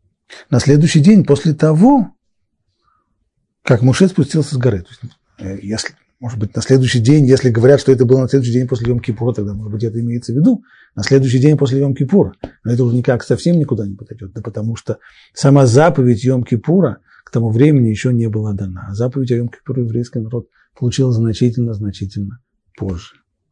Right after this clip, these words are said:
Значит, имеется в виду, говорит Раши, на следующий день после того, как Моше спустился с горы. А при чём здесь Йом-Кипур? Да потому что в соответствии с традицией окончательно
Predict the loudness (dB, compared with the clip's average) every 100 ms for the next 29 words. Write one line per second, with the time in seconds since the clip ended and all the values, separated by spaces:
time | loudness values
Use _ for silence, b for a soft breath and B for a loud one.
0 | _ _ _ -14 B B B -8 0 4
1 | 6 6 6 4 4 4 4 2 2 0
2 | -4 -6 -10 -10 -14 _ _ _ _ _
3 | b b -4 2 4 4 2 4 2 4
4 | 2 2 2 2 2 0 -2 -2 -2 -2
5 | -8 -8 -10 -10 -14 -16 _ -4 -2 -2
6 | -6 -14 _ -8 -2 0 0 0 -2 -2
7 | -6 -8 -12 -14 b b b -6 -2 -2
8 | -2 -4 -4 -4 -6 -2 0 2 4 4
9 | 4 0 -2 -4 _ _ _ _ _ _
10 | _ _ _ _ _ _ -8 0 2 4
11 | 4 2 0 -6 -8 -16